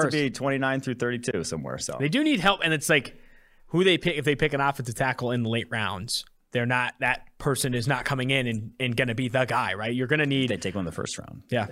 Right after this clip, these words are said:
Speaker 2: It's,
Speaker 1: Free
Speaker 2: it's
Speaker 1: agent.
Speaker 2: unlikely at that point in time you're gonna get a nice starter. So, uh, I bet that's where they go. It's free agent trade, something like that.
Speaker 1: What was his first question?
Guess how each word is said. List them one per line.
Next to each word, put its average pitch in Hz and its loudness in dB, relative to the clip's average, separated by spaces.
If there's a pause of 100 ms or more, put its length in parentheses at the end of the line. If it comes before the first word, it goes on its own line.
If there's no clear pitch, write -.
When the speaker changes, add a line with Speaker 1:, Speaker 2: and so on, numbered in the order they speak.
(120)
Speaker 2:
It's, - -8
Speaker 1:
Free 143 2
Speaker 2:
it's 123 0
Speaker 1:
agent. 107 -2
Speaker 2:
unlikely 90 -2
at 82 -4
that 85 -2
point 85 -2
in 78 -4
time 87 -2
you're 76 -6
gonna 78 -6
get 76 -6
a 71 -6
nice 73 -6
starter. 82 -6
So, - -4
uh, 50 -8 (640)
I 90 0
bet 98 0
that's 87 -4
where 80 -4
they 71 -4
go. 87 -2
It's - -6
free 92 0
agent 80 -6
trade, 80 -2
something 53 -6
like 55 -10
that. 67 -8 (680)
Speaker 1:
What 175 0
was 190 4
his 185 0
first 139 -2
question? 208 0